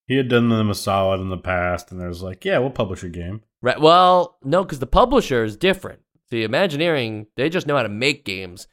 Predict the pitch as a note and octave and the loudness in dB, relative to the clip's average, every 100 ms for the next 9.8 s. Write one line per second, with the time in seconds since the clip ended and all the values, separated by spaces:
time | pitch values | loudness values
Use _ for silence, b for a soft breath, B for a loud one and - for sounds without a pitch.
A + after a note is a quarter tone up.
0 | _ _ - G3 A#3 A3+ D#3 C3 C3+ C#3 | _ _ 2 4 4 0 -2 -2 -4 -4
1 | C3 A#2+ C3+ - D3+ C#3 C#3 - E3 C4+ | -4 -2 -4 -4 -6 -4 -8 -6 -6 -6
2 | - - _ _ _ - E3+ G3 G3+ G3+ | -10 -18 _ _ _ -8 -2 0 2 4
3 | E3+ D3+ F3 D3+ B2+ - - F2+ F2+ F#2 | 2 2 -2 -2 -6 -10 -8 -4 -4 -6
4 | A#2+ G2+ E2+ B2+ C3 G2+ - - A#2+ A2+ | -6 -6 -4 -2 -2 -4 -6 2 4 6
5 | A2 A2 A2+ A2 A2 G#2 G2+ _ _ _ | 4 0 -2 -2 -2 -6 -10 _ _ _
6 | _ - - E3 F#3 G3 D#3+ E3 D#3 E3 | _ -10 -2 2 2 0 -4 -8 -4 -4
7 | D#3 D#3 D#3 C#3+ C#3+ A#2+ C3 B2 - - | -2 -4 -4 0 0 0 -4 -8 -10 -14
8 | D#3+ G3 A3 G3 _ _ _ _ _ _ | -10 -6 -6 -8 _ _ _ _ _ _
9 | - G#3 G3 D#3 B2 D#3 F#3+ - | -6 2 4 2 0 0 0 -4